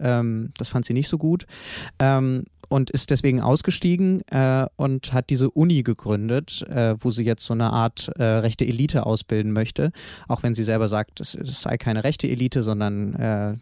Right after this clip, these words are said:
die würde eben offener denken und anders denken. Ähm,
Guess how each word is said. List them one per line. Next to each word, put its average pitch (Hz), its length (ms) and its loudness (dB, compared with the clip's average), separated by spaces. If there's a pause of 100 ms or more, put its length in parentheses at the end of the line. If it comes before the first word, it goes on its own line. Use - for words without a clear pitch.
die - 100 -4
würde 117 220 0
eben 117 160 -2
offener 131 320 2
denken 117 300 0
und 110 120 0
anders 131 300 2
denken. 127 400 0 (460)
Ähm, 113 640 2